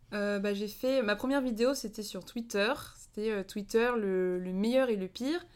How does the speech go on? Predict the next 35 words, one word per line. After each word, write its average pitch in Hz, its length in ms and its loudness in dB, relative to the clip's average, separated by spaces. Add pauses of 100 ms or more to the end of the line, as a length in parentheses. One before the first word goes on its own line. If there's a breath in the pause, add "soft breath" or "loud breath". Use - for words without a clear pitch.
(400 soft breath)
parce 180 180 -8
que 214 120 -4
c'est 214 160 -6
une, 185 400 -4
j'ai 190 100 -8
une 185 60 -4
relation 190 460 -4
à 196 80 -4
ce... 175 480 -10
ce - 180 -14
réseau 185 200 -6
social 208 260 -4
depuis 190 260 -6
longtemps, 233 460 -2 (220 loud breath)
et 190 60 -2
j'avais 196 200 2
des 196 80 2
choses 277 220 2
à 196 80 4
dire, 196 200 -6
en - 40 -12
fait, 202 160 -8
dessus. 214 480 -4 (520 loud breath)
J'ai 190 160 -2
fait 226 240 2
une 233 140 6
vidéo, 208 640 -2
euh, 190 580 -2 (680 soft breath)
après, 226 240 2
j'ai 214 100 2
fait 214 380 -2 (140)
une 214 120 2
vidéo, 214 420 2
par 220 140 -4
exemple, 208 200 -4